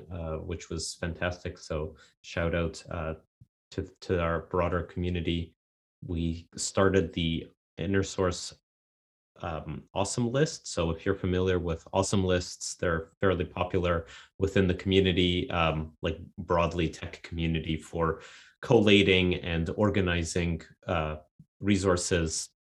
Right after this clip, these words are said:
to help people get started and also explore and level up.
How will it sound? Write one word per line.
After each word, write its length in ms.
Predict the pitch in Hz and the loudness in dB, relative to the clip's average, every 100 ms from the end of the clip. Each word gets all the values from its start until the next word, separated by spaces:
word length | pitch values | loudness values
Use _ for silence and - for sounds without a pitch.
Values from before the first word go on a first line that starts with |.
| - | -10
to 100 | 95 | -8
help 260 | - 82 - | -2 -4 -2
people 300 | 76 78 76 | -2 -2 -2
get 200 | 85 - | -4 -2
started 460 | - 175 135 107 | 4 6 8 6
and 120 | 90 | 4
also 280 | 87 92 - | 2 2 0
explore 480 | 85 - - 92 87 | -2 -4 -2 2 2
and 120 | 82 | 2
level 280 | 80 80 82 | 0 0 2
up. 260 | 196 - | 2 0